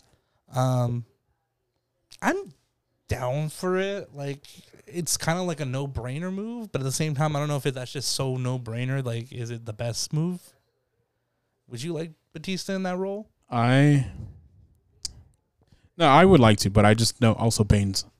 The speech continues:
Speaker 2: Hispanic.
Speaker 1: Is
Speaker 2: So.
Speaker 1: Dave Bautista not? The last name Batista?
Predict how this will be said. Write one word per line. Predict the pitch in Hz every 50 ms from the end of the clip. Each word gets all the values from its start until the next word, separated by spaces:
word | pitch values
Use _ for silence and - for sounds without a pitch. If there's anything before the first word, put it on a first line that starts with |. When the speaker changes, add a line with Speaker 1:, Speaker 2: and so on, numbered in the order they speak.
| _ _ _ _ _ _ _ _ _ _ _ _ _ _ - - - _ -
Speaker 2:
Hispanic. | 101 - - 101 107 113 117 110 - - - - - - - _ _ - - _ _ _ _ _ _ _ _ _ - _ _ _ _ _ _ _ _ _ _ _ _ _ _
Speaker 1:
Is | _ - - 90 90 90 - -
Speaker 2:
So. | - _ _ _
Speaker 1:
Dave | - - 120 120 -
Bautista | - 117 117 - 95 117 - - 104
not? | 120 120 120 165 220 - _ _ _ _ _ _ _ _ _ _ _ _ _ _ _ _ _ _ _ _ _
The | 120 120
last | 120 120 117 117 - -
name | 131 127 120
Batista? | - 123 113 - 131 139 139 - - 262